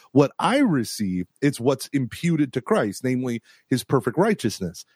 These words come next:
That gets imputed to me. Now, the Catholics we use, and the handy, you know, turns of phrase, and people who are familiar with apologetics on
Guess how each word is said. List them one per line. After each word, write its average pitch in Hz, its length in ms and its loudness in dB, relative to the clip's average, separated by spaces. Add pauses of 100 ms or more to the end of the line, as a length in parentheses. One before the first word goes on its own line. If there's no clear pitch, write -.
(120)
That 160 240 0
gets - 240 -2
imputed 123 680 0 (300)
to 127 100 2
me. 120 300 0 (440)
Now, 127 100 2
the 117 100 2
Catholics 233 460 2
we 143 240 0
use, 143 440 2
and 139 200 4
the 127 40 2
handy, 165 240 2
you 139 340 2
know, 117 140 4
turns 147 300 0
of 147 80 0
phrase, 117 320 2
and 113 140 0
people 143 240 4
who 135 80 6
are 127 120 2
familiar 117 320 0
with 120 100 2
apologetics 104 640 0
on 98 160 0